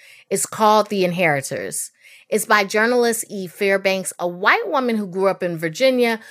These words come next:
but spent years in South Africa getting to know the people whose stories are told in the book.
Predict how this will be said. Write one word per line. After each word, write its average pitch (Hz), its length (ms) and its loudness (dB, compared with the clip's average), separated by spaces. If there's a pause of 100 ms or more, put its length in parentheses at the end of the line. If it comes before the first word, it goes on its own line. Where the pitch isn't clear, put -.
(220)
but 254 100 2
spent 254 340 2
years 269 360 0
in 294 100 -2
South 202 300 2
Africa 170 480 -2
getting 226 340 2
to 247 140 -6
know 175 180 0
the 160 140 -6
people 170 420 -8
whose 190 240 -6
stories 277 640 -2
are 190 80 0
told 160 320 -4
in 151 80 -2
the 151 80 -4
book. 196 440 0